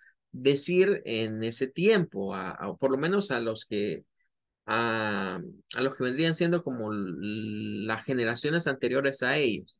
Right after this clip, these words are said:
Por eso prefieren eso del, de, de lo de nigga. Luego, miren, nuevamente,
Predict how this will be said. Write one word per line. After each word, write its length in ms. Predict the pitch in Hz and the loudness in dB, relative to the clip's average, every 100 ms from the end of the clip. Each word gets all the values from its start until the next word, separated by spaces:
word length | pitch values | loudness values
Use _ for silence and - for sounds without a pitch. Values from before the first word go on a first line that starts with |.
| _ | _
Por 140 | - 131 | -4 -2
eso 180 | 135 147 | -2 0
prefieren 440 | 135 135 131 127 | 0 0 -2 -2
eso 220 | 131 131 | -2 -2
del, 260 | 120 98 - | -4 -6 -8
de, 160 | 92 - | -14 -14
de 140 | - 104 | -8 -6
lo 100 | 98 | -4
de 100 | 98 | -4
nigga. 320 | 131 131 - _ _ _ - - - | -4 -6 -8 _ _ _ -20 -20 -4
Luego, 480 | 139 165 175 202 180 | 2 6 6 6 2
miren, 300 | 143 170 175 | 2 2 2
nuevamente, 840 | 123 110 117 123 131 127 175 175 | 0 0 0 -2 -2 0 2 2